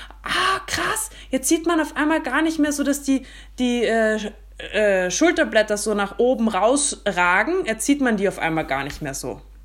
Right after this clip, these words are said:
Und das ist, das war halt ganz, fand ich so ganz bezeichnend, weil du wirklich, ähm, und das muss ein Pferd eigentlich können, beziehungsweise sollte man das erreichen, bevor man anfängt,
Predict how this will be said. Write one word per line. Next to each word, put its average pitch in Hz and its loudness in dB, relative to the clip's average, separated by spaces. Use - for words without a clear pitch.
Und 226 2
das 277 4
ist, 320 0
das 254 0
war 247 6
halt 226 2
ganz, 277 2
fand 240 0
ich 226 -4
so 226 -4
ganz 233 0
bezeichnend, 254 0
weil 220 4
du 208 -4
wirklich, 285 -2
ähm, 220 0
und 208 0
das 208 2
muss 285 2
ein 226 -4
Pferd 240 2
eigentlich 202 -2
können, 247 0
beziehungsweise 220 -2
sollte 190 -2
man 185 -4
das 170 -8
erreichen, 160 -2
bevor 208 0
man 247 -4
anfängt, 202 -4